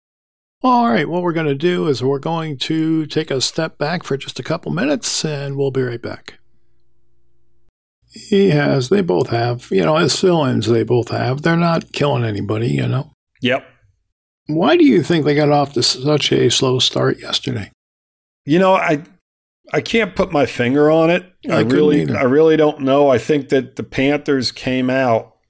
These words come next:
Speaker 2: with, with a really good game plan early on, and the Dolphins had no answers on the defensive side.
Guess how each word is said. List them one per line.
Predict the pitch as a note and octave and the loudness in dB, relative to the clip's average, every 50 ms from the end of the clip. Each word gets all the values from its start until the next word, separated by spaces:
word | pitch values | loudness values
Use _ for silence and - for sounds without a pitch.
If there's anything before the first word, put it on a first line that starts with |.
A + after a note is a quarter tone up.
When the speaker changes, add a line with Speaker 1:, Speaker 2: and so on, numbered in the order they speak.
| _ - | _ -8
Speaker 2:
with, | C#3 B2 A2+ A2 A2 A2+ | -2 -2 -2 -2 -2 -4
with | C3 B2 A#2 A#2 | -2 0 0 0
a | A#2+ | 2
really | B2+ C#3+ D3 C#3 B2+ | 2 4 4 4 2
good | A#2 A#2+ A2+ G2+ | 2 -2 -4 -2
game | G2+ A2+ A2+ A#2+ B2 C3 A#2+ | -2 -2 0 0 -2 -2 -4
plan | - - C3+ C3+ C#3 C#3 C#3 | -4 -4 -2 0 0 -2 -2
early | C3+ C3+ C#3 C3+ C3+ C3+ C3+ | -2 -2 -2 -2 -2 -2 -2
on, | C3+ C#3 C#3+ C#3+ C#3+ C#3+ C3+ | -2 0 -2 -2 -4 -6 -6
and | A2+ A2 G#2 | -6 -6 -6
the | G#2 | -4
Dolphins | G2 A2+ A#2+ A#2+ B2 A2+ - - A2+ A2 G#2 - | 0 2 2 2 2 0 -2 -6 -8 -8 -6 -4
had | - A#2 A#2 A2+ G#2+ | -4 -2 -2 -2 -4
no | A2 A2 A2 A2 G#2+ | -4 -4 -4 -2 -2
answers | A2+ A#2+ B2 A#2+ A#2 - - B2+ B2+ B2+ A#2 A2 - - - | -2 -2 -4 -4 -6 -8 -8 -8 -10 -12 -12 -14 -16 -14 -10
on | - A2+ G#2+ G2+ F#2 | -8 -8 -6 -8 -6
the | F#2 A2 C3 E3+ | -2 -2 0 0
defensive | F#3 - - C3 A2+ G#2 F2+ - - - | 0 -2 -2 -2 -2 -2 -4 -8 -10 -10
side. | - - - F#2 E2+ E2+ F2+ F#2+ G#2+ | -12 -10 -10 -10 -10 -10 -14 -14 -16